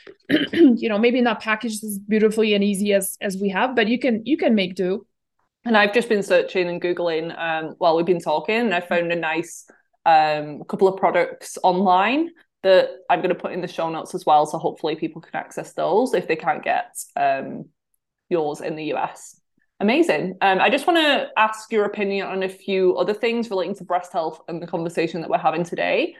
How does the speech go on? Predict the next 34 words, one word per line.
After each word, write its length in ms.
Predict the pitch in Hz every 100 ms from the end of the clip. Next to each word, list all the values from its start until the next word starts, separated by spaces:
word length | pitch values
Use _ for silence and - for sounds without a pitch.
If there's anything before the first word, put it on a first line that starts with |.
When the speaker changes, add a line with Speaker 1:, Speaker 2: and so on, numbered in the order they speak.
| _ -
Speaker 2:
Um, 240 | 180 175 202
you 60 |
mentioned 640 | 214 233 269 247 226 214 208 - _ _
a 80 | -
while 280 | 190 185 175
ago 160 | 170 175
about 320 | 175 165 170
iodine 600 | 170 190 226 247 311 - _ _ _ 170
as, 260 | 175 175 -
um, 400 | 165 170 156 156 -
an 80 | 180
important 460 | 170 180 170 190 170
nutrient. 600 | 170 170 208 247 - _ _ -
Like, 120 | -
what 220 | 190 208
are 40 | 220
your 120 | 208
thoughts 260 | 208 180 208
on 100 | -
iodine 580 | 160 160 156 156 151 - -
and 200 | 170 151
even 300 | 175 165 165
supplementing 600 | - - 226 220 214 214
with 160 | 208
it, 280 | 214 208 - - _ -
um, 300 | 160 156 -
applying 440 | 175 202 170 170
it 180 | 156 -
topically? 640 | 196 220 - 233 214 214
'Cause 160 | 180 175
it's 140 | -
a 40 | 175
very 220 | 175 185
controversial 1000 | - 175 180 175 170 170 170 160 160